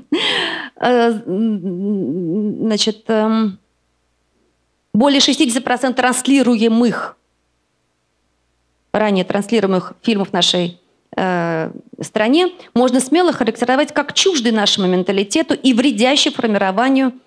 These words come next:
национального сос-, э, самосознания. Ну вот пройдусь по, э, трём жанрам. Просто вот таким самым ярким.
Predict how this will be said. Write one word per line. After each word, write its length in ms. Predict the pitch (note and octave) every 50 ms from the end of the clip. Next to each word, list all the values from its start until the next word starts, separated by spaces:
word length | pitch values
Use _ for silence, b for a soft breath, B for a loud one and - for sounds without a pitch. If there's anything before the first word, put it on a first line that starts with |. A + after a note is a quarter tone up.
| B B
национального 640 | G#3 G3+ G3+ - A3 G3 G#3+ A3+ A#3 B3 A#3 A3+ A3
сос-, 360 | A3 - G#3 G3+ - - - -
э, 120 | - F#3
самосознания. 840 | F3 - A#3 A3+ G#3 - A#3 A#3 A3 G3 F#3+ F3 D#3+ D#3 C#3+ - - - _ - _ _ _ _ _ _ B B B B B B B
Ну 100 | - D4+
вот 160 | - - -
пройдусь 580 | C4+ B3+ A#3+ B3 A#3 D4 D#4+ E4+ D#4+ - -
по, 480 | - - - C4 C#4 C#4+ C#4 - - C#4 - -
э, 680 | G#3 G3+ G3+ G3 F#3+ F#3+ F#3+ F#3 F#3 F#3 G3 F#3 F#3 -
трём 240 | - - C4 A3+ G#3+
жанрам. 440 | F3+ F#3+ D#3+ D3 C#3+ - - - - _ _ _ _ _ _ _ _ _ _ _ _ _ _ _ - - - -
Просто 360 | A#3+ A#3+ - - - - -
вот 240 | - G3+ F#3+ F3+ F3+
таким 240 | - G3+ G3+ A3+ G#3
самым 320 | - - B3 A3+ A3+ A3
ярким. 560 | G#3+ F3+ E3+ D#3 - - - - G#2 - -